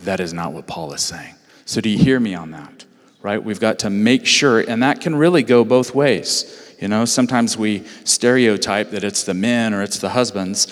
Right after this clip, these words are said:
but the truth of what Paul is saying here is that these verses are calling us to serve one another. Married people, serve one another. In Mike Milner fashion,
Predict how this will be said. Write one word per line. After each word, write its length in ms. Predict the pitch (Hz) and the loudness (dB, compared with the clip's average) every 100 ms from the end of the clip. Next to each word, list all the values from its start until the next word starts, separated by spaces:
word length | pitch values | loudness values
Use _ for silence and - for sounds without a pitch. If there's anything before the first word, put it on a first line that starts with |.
| - - | -8 -8
but 120 | 104 | -6
the 80 | 104 | -2
truth 400 | - 147 147 147 | 0 4 4 2
of 100 | 117 | 2
what 220 | 113 110 | 2 2
Paul 300 | - 117 104 | 4 4 4
is 100 | 101 | 2
saying 300 | - 110 107 | 0 0 -2
here 340 | 98 104 92 - - - - | -4 -6 -8 -12 -20 -20 -16
is 120 | - 101 | -8 -6
that 120 | - | 0
these 220 | 123 127 | 2 2
verses 360 | 113 107 107 101 | 2 0 -2 -4
are 80 | 92 | -6
calling 380 | - 104 98 | -2 -2 -2
us 160 | 92 - | -2 -4
to 140 | - | -4
serve 880 | 85 - - - 107 104 101 98 95 - - - _ _ | 0 2 4 4 2 0 -2 -4 -6 -12 -16 -20 _ _
one 240 | 90 95 | -6 -4
another. 400 | 87 80 78 - - _ _ _ _ - | -6 -8 -12 -16 -18 _ _ _ _ -10
Married 520 | 90 104 120 123 - | -4 0 2 2 -2
people, 440 | 104 - 92 85 - - | -8 -6 -8 -8 -16 -14
serve 520 | - - 117 101 92 | -4 0 0 0 0
one 180 | 95 92 | -2 -4
another. 420 | 87 82 80 73 - _ _ _ _ _ _ _ _ _ _ _ _ _ - - - | -4 -6 -8 -12 -14 _ _ _ _ _ _ _ _ _ _ _ _ _ -8 -8 -4
In 160 | - 120 | 4 6
Mike 220 | 127 123 | 6 4
Milner 320 | 120 123 113 | 2 2 2
fashion, 540 | 92 98 90 - 98 | 0 -2 0 -2 -4